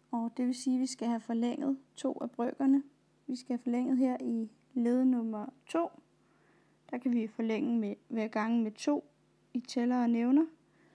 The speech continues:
Og i det sidste led, der forlænger vi ved at gange med fire a i tæller og nævner. Sådan der.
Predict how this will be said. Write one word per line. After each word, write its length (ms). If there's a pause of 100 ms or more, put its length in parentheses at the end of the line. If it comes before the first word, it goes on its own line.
(340)
Og 320
i 80
det 140
sidste 340
led, 300 (180)
der 120
forlænger 480
vi 320
ved 380
at 140
gange 400
med 220 (160)
fire 540
a 100 (1000)
i 60
tæller 340
og 80
nævner. 320 (1500)
Sådan 380
der. 140